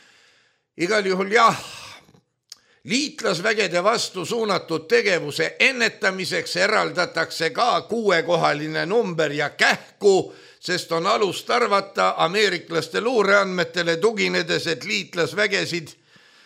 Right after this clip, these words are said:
ei võeta nii hästi vastu, kui oleks pidanud. Ei ole mina ka näinud siin kuskil tee ääres pärgadega neiukesi hurraa hüüdmas, nii nagu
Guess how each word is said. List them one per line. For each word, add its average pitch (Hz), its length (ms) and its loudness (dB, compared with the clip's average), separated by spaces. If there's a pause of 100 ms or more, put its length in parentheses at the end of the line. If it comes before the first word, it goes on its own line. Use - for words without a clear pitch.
(140)
ei 151 160 2
võeta 180 360 2
nii 175 200 0
hästi 160 360 -2
vastu, 170 440 -2
kui 175 160 0
oleks 165 320 -2
pidanud. 185 680 -2
Ei 247 200 -2
ole 262 160 2
mina 330 260 -4
ka 381 220 -4
näinud 190 480 -2
siin 180 180 -6
kuskil 185 460 -10
tee 214 320 2
ääres 185 440 0
pärgadega 185 640 0
neiukesi 175 680 -2 (420)
hurraa 190 600 4
hüüdmas, 170 540 0
nii 175 280 -6
nagu 175 240 -2